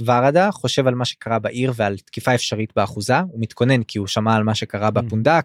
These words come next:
Speaker 1: או whatever, אם הם מתעקשים, הוא אומר כנראה תהיה התקיפה גם על האחוזה, רק שאני אומר מי האידיוט והמסכן שהולך לתקוף את האחוזה הזאת, כאילו,
Speaker 2: Mm-hmm.
Speaker 1: בין סגולה לאנבי יש שם, אה, לא יצא לו טוב מהסיפור.
Speaker 2: אבל בכוונה, דרך אגב,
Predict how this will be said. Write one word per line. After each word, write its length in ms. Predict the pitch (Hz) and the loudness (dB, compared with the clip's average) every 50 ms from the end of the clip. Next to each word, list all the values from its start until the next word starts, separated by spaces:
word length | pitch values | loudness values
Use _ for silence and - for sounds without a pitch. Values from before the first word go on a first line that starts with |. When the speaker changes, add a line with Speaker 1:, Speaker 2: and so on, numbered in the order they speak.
| - | 0
Speaker 1:
או 360 | 113 104 98 95 98 98 101 101 | 0 0 2 2 0 0 -2 -2
whatever, 400 | - - 147 143 143 139 135 127 | 2 2 2 4 4 2 4 4
אם 140 | 117 104 | 0 0
הם 120 | 101 98 101 | -2 -4 -6
מתעקשים, 460 | 98 - 104 - - - 196 202 202 190 _ - - - _ _ | -8 -10 -10 -8 -2 0 0 0 0 -4 _ -20 -20 -20 _ _
הוא 80 | - 104 | -8 -4
אומר 140 | 110 113 107 | -4 -2 -2
כנראה 400 | - - 107 107 104 113 110 107 - _ | -2 -2 -2 0 0 0 0 0 -2 _
תהיה 140 | - 120 110 104 | -4 -2 -2 -2
התקיפה 320 | - - - - - 110 | -2 -6 -14 -6 -6 -6
גם 180 | 101 104 98 98 | -6 -6 -8 -8
על 80 | 95 | -10
האחוזה, 360 | 95 - _ - 113 113 139 170 208 - _ _ _ _ _ _ - | -10 -12 _ -12 -6 -2 0 0 0 -2 _ _ _ _ _ _ -4
רק 80 | 123 127 | -2 0
שאני 180 | - 139 147 160 | 2 4 4 4
אומר 160 | 156 156 139 | 4 4 4
מי 160 | 135 143 156 | 4 4 4
האידיוט 480 | 165 147 120 117 110 131 131 139 - - | 4 4 2 2 4 4 4 4 4 2
והמסכן 480 | 123 110 107 107 - - - 123 117 110 | 0 0 0 -4 -6 -2 -2 -2 0 0
שהולך 400 | - 107 104 104 104 107 - - | -2 -2 -2 -2 -2 -4 -6 -10
לתקוף 280 | 110 _ - 113 - | -10 _ -8 -8 -6
את 80 | - 113 | -4 -4
האחוזה 400 | 104 98 - - 104 101 113 107 | -4 -4 -6 -10 -8 -4 -2 -2
הזאת, 300 | 104 101 101 95 _ - - _ | -2 -4 -6 -14 _ -18 -20 _
כאילו, 420 | - 101 98 98 98 98 98 95 - _ _ _ _ _ _ _ - - | -12 -10 -10 -8 -8 -8 -10 -10 -14 _ _ _ _ _ _ _ -14 -12
Speaker 2:
Mm-hmm. 40 | 120 | -6
Speaker 1:
בין 160 | 123 135 135 139 | -2 0 0 0
סגולה 460 | 120 - 135 123 127 143 151 151 143 | 0 -2 -2 -2 0 0 2 4 4
לאנבי 460 | 127 123 135 135 143 156 147 127 127 120 120 | 4 2 2 2 2 2 2 2 2 2 2
יש 200 | 120 120 120 - | 4 2 2 2
שם, 240 | - 135 127 120 117 | 0 -4 -4 -2 -4
אה, 160 | 113 110 110 | -2 -2 -2
לא 120 | 110 117 139 | 0 2 2
יצא 200 | 139 123 - - | 2 2 0 -4
לו 80 | 110 107 | -6 -6
טוב 200 | - - 104 98 107 | -4 -6 -8 -6 -6
מהסיפור. 420 | 104 98 - 107 - - 151 139 | -8 -8 -10 -12 -6 -4 -2 2
Speaker 2:
אבל 100 | 135 151 | 2 2
בכוונה, 480 | 131 156 - 165 147 123 143 139 190 208 | 2 4 2 4 4 4 4 4 4 4
דרך 160 | 185 190 170 | 4 4 2
אגב, 260 | 165 156 214 208 147 | 4 4 4 2 2